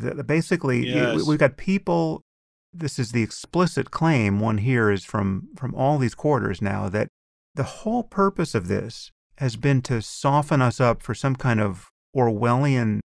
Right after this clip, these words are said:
Speaker 1: acquiescence to state power. And then with respect to the vaccines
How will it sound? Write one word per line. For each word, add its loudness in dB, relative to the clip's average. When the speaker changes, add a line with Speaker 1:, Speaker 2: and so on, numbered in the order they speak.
Speaker 1:
acquiescence -2
to -6
state -2
power. -2
And 4
then 6
with 4
respect 0
to -2
the 0
vaccines 2